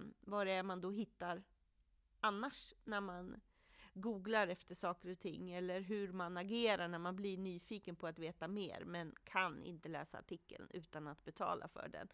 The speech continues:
Och när till och med jag som jobbar med medier känner att det, det blir lite orimligt, att man till och med börjar fundera på, "Ah, men hur många artiklar läser jag här egentligen? Motsvarade det?"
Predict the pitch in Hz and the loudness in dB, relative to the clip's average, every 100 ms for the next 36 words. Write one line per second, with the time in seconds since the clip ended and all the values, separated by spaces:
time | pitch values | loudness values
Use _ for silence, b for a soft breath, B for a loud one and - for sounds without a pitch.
0 | B B B B - 220 202 202 - 233 | B B B B 0 4 6 4 2 -2
1 | 202 196 190 247 269 202 190 180 170 180 | 0 2 4 4 4 0 2 2 0 0
2 | 196 269 254 170 170 - 160 180 170 165 | 2 6 4 4 0 -2 -4 -4 -4 -6
3 | - 170 170 - b b b - - - | -4 -2 -2 -4 b b b -16 -18 -18
4 | - - 208 190 202 208 254 - 214 240 | -20 -12 -8 -2 -2 2 0 0 0 4
5 | 233 240 269 254 - - 202 - 196 220 | 6 8 8 6 6 6 6 4 4 2
6 | 202 214 196 196 220 208 202 185 190 - | 4 4 6 6 6 4 6 6 6 4
7 | 123 156 - 494 494 466 440 453 440 349 | -2 -2 -6 -10 -10 -4 -2 -2 0 0
8 | 403 381 370 330 311 269 214 226 B B | 2 2 2 2 6 8 8 6 B B
9 | B B - 240 254 - 220 208 196 220 | B B -8 -4 -4 -2 2 2 2 0
10 | 220 - 196 185 175 175 170 180 190 180 | 0 0 0 2 0 -2 -4 -6 -6 -4
11 | 196 208 - 208 202 190 190 - - 202 | -2 -4 -4 -2 -2 -2 -4 -8 -8 -8